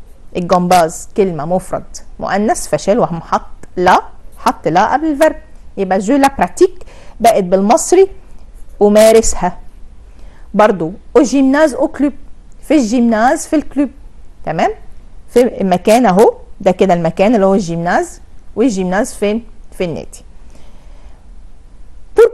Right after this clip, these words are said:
pratiquer la gymnastique، علشان أنا أمارس رياضة الجمباز. Je porte un maillot de gymnastique. عشان ألعب الجمباز أنا أرتدي إيه؟ الزي اللي أنا برتديه، برتدي مايو دو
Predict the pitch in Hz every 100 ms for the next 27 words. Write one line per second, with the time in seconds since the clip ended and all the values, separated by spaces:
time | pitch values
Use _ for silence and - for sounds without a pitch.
0 | 349 302 285 285 320 285 247 269 262 -
1 | 240 233 180 190 190 262 277 277 233 -
2 | 233 254 - 175 180 185 208 285 - -
3 | - 170 180 202 277 262 302 302 311 202
4 | - - - - - - - 202 349 -
5 | 302 - - 427 - - - - - -
6 | 403 349 277 277 302 196 247 320 - -
7 | 175 208 196 143 - - - - - -
8 | - - - - - - - - - -
9 | 151 - 381 - 339 277 214 190 196 196
10 | 480 480 - - - - - - 233 262
11 | - 208 - 202 202 156 175 - 202 190
12 | 220 208 196 175 - 165 175 180 - -
13 | - 180 - 220 226 311 - - - -
14 | - - - 226 202 214 254 208 226